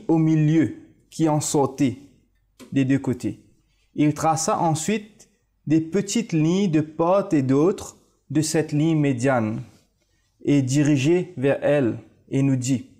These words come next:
Ceci est l'être humain et ceci son terme qui le cerne. » Son terme qui le cerne, c'est le grand carré. Ce qui sort du carré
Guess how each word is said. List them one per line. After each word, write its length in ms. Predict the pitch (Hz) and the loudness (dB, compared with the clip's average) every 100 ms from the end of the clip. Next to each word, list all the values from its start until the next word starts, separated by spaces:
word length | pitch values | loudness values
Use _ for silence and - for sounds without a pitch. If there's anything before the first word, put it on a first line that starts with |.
| _ _ _ - _ | _ _ _ -20 _
Ceci 600 | - - 175 175 - 220 - | -10 -2 0 0 -2 -2 0
est 100 | 156 | 2
l'être 320 | 143 143 143 | 2 0 0
humain 300 | 131 123 117 - _ _ _ _ _ _ _ | 0 0 -4 -12 _ _ _ _ _ _ _
et 140 | - 143 | -4 -2
ceci 680 | - 160 - - 185 175 - | 0 -2 0 -2 -2 -4 -8
son 240 | - 147 127 | -6 -4 -4
terme 500 | - 151 147 143 127 - | 0 2 2 0 -4 -10
qui 120 | - | -2
le 120 | 127 123 | -2 -2
cerne. » 520 | - 151 135 107 110 - _ _ _ _ _ | -2 0 0 -2 -8 -18 _ _ _ _ _
Son 220 | - - 135 | -10 -6 -2
terme 300 | - 147 147 | 0 0 0
qui 120 | 143 | 0
le 80 | 127 | -2
cerne, 360 | - 143 147 | -2 0 0
c'est 160 | 147 135 | -2 0
le 240 | 127 120 - | 0 -2 -10
grand 240 | - 127 | -6 -4
carré. 360 | 123 117 104 101 - _ _ - _ _ | -2 -4 -4 -8 -14 _ _ -20 _ _
Ce 100 | - | -4
qui 180 | 165 185 | -2 -2
sort 420 | 160 - 214 240 | -2 0 2 2
du 160 | 190 185 | 0 -2
carré 580 | 170 147 131 175 214 | 0 0 2 0 -2